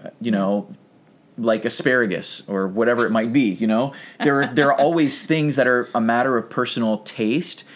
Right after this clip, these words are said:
Speaker 1: and that is just a, that's just a, a different level of,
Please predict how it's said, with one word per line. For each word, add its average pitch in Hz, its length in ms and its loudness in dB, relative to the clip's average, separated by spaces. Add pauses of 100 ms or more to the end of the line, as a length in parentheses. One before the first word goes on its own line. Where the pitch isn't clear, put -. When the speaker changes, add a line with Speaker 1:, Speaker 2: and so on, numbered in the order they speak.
(360)
Speaker 1:
and 110 580 0 (500)
that 120 440 0
is 117 200 -2
just 123 340 -2
a, 107 440 2 (280)
that's 104 180 -2
just - 240 -6
a, - 20 0 (200)
a 113 80 -4
different 107 480 -4
level 107 340 2
of, 101 340 -2